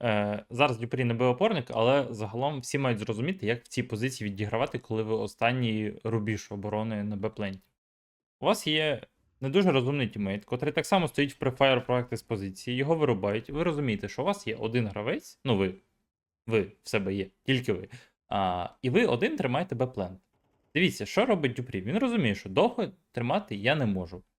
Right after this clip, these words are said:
Плент, стоячи просто А Ф К, ховаючись в куті. Він робить фраг, після цього він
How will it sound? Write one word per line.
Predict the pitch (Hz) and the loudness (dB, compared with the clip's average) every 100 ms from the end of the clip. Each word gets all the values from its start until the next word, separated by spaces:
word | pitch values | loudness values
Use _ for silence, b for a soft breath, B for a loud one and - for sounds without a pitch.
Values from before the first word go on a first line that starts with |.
| - | 2
Плент, | 139 262 - _ | 2 2 -4 _
стоячи | - - 117 214 | -4 2 2 2
просто | 185 135 117 | 0 -2 -2
А | - | -4
Ф | - | -6
К, | 151 | -6
ховаючись | _ 104 113 120 110 | _ 0 0 0 -8
в | - | -10
куті. | 110 - 107 | -10 -8 -6
Він | 127 175 | -4 -2
робить | 139 151 147 | 0 0 0
фраг, | - 185 269 _ _ _ _ - | -2 -2 -4 _ _ _ _ -2
після | 127 147 | 0 2
цього | 131 214 196 110 | 4 4 4 2
він | 143 | 0